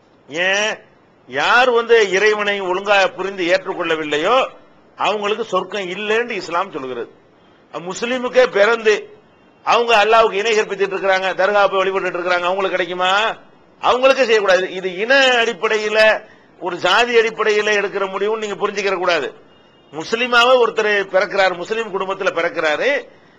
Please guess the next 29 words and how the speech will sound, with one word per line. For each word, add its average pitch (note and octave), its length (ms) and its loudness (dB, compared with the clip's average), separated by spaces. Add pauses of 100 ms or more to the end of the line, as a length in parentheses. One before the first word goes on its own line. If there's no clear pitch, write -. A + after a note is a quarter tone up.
ஆனா A3 240 0
அவருக்கு A#3+ 260 2
என்ன A#3 160 -2
இல்ல, A3 480 2 (120)
இந்த F3 140 -6
லா G3 180 2
இலாஹ A3+ 320 4
இல்லல்லாஹ்வுல G#3 500 2
அவருக்கு F3+ 280 2
நம்பிக்கை F3+ 440 -4
இல்ல. F3 500 0 (240)
அவர் A3 260 2
போய் A#3 180 4
மனுஷனை G3+ 600 2
வணங்குறாரு, F#3 540 2 (800)
அஹ், F#3 160 -2
சமாதியை G3+ 480 2
வணங்குறாரு, F#3 760 2 (180)
இப்படி F#3 300 -2
இருப்பாரையானால், F#3 920 2 (380)
இவருக்காக A#3 600 4
கூட A#3+ 140 2
நம்ம A3 180 -2
என்ன G#3+ 120 -2
செய்யக்கூடாது? G3+ 760 0 (420)
"இறைவா, G3 320 0
இவருடைய F#3 320 0
பாவத்தை F#3+ 380 4
மன்னிச்சிரு" F3 720 -4